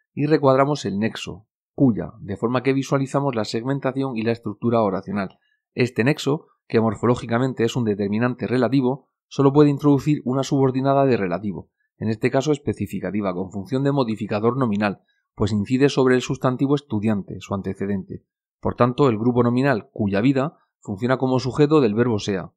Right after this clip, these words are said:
copulativo, y disciplinada es el atributo. El grupo nominal, el estudiante cuya vida sea disciplinada, funciona como sujeto del verbo aprobará, pues responde a la pregunta "¿quién?" y concuerda con él.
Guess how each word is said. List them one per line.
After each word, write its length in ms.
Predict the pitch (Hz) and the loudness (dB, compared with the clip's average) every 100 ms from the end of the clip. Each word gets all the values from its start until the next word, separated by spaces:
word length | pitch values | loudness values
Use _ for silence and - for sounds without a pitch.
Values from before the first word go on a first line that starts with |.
| _ | _
copulativo, 720 | - 95 98 98 110 80 - _ - | -8 -4 -4 -2 -4 -4 -10 _ -10
y 100 | 104 | -6
disciplinada 680 | 104 - 104 107 127 135 147 | -6 -4 -4 0 0 0 -4
es 180 | 120 | -4
el 80 | 127 | -2
atributo. 540 | 123 101 95 92 127 - _ _ _ - | -2 -2 -6 -8 -10 -20 _ _ _ -8
El 160 | 95 | -6
grupo 280 | 101 107 117 | -2 0 0
nominal, 460 | 117 123 139 113 - | 2 2 2 0 -4
el 140 | 101 | -6
estudiante 580 | 101 - 101 123 123 107 | -6 -4 0 0 0 -2
cuya 240 | 104 107 | 0 0
vida 240 | 120 113 101 | 0 0 -2
sea 180 | 110 104 | -2 -2
disciplinada, 800 | 104 - 101 110 131 139 165 _ _ _ | -4 -6 -4 0 0 0 -4 _ _ _
funciona 380 | _ 110 127 143 | _ -4 0 2
como 220 | 139 139 | 2 2
sujeto 360 | 135 117 143 143 | 0 0 2 4
del 140 | 113 | 4
verbo 300 | 113 127 139 | 2 2 2
aprobará, 540 | 107 98 92 107 95 _ _ _ | 2 2 0 0 -2 _ _ _
pues 180 | - 101 | -4 -4
responde 360 | 95 - 120 127 | -4 -2 0 4
a 40 | |
la 80 | 127 | 4
pregunta 440 | 120 120 131 127 | 4 2 2 0
"¿quién?" 240 | 123 143 151 | 4 2 2
y 140 | 113 | -6
concuerda 480 | 107 104 - 117 131 | -4 -4 0 2 2
con 160 | 101 101 | -2 -4
él. 180 | 92 | -4